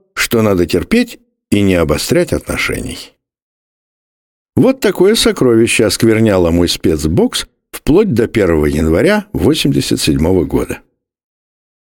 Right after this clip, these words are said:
Не боюсь признать, что по праздничным дням, как и во всех больницах, регламент у нас слегка нарушался. С утра шли посетители, халаты были на расхват,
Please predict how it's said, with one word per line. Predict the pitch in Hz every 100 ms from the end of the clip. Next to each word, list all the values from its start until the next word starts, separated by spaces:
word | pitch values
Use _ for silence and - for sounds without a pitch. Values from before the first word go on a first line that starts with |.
| _ -
Не | 120 131
боюсь | 160 190 185
признать, | 160 151 139 202 151
что | - -
по | 87
праздничным | 120 101 82 82 - 82
дням, | 95 202 196 - _ _ -
как | 90 87
и |
во | 90 92
всех | - 78
больницах, | 73 82 131 233 - 147 -
регламент | 85 131 185 185 -
у |
нас | 156 156
слегка | - 110 - 135
нарушался. | 123 120 107 - 62 - - - _ _ _ _ _ _ _ _ _
С | - 143
утра | 143 214
шли | - 196
посетители, | - - 92 - 175 196 190 196
халаты | - 98 165 170 143
были | 76 73
на | 76 69
расхват, | 67 - - 170